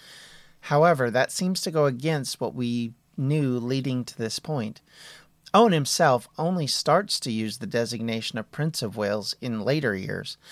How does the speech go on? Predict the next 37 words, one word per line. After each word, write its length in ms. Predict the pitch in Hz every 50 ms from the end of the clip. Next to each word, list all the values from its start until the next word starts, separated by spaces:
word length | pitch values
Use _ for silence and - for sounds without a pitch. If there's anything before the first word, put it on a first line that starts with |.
| - - - - _ -
It 60 | 147
was 180 | 143 151 131 151
at 100 | 156 151
least 360 | 160 170 165 - - - -
two 260 | - - 202 220 208
years 380 | 175 139 143 143 135 127 - 135
later, 320 | 131 135 131 127 151 156
and 160 | 139 123 -
possibly 600 | - - 147 175 208 190 - 147 131 123 123 123
as 160 | 120 117 117
late 200 | 123 131 131 123
as 120 | 120 110 -
fourteen 460 | - - 143 135 - - - 143 127
oh 80 | 113 110
four, 540 | - - - 226 233 175 120 107 110 - - - - - - - - - - -
while 160 | - 123 131 131
trying 320 | - 170 151 147 147 143
to 140 | - 135 117
win 240 | 131 131 127 120 117
foreign 460 | - - - 151 139 131 123 117 117
allies, 760 | - - 175 196 196 143 110 110 113 113 107 139 - - _ _ _ _
that 160 | - 143 131
he 60 | 135 127
starts 440 | - - 147 135 127 - - - -
to 120 | - 139
use 320 | 127 127 143 156 151 127 110
this 220 | 120 113 - -
title 420 | - 143 143 139 120 107 95 - _ _ _ _ -
exclusively. 840 | 117 - - - 156 185 175 - - 110 - - 55 57 - - _ _ - - - - - - - - _ _ -
And 140 | 156 156 160
it's 140 | 156 - -
hard 300 | - 175 180 185 160 -
to 60 | -
speak 460 | - - - - - 185 185 - _
to 140 | - - 139
the 80 | 139 -
French 680 | - - 170 175 147 104 98 110 110 - - - -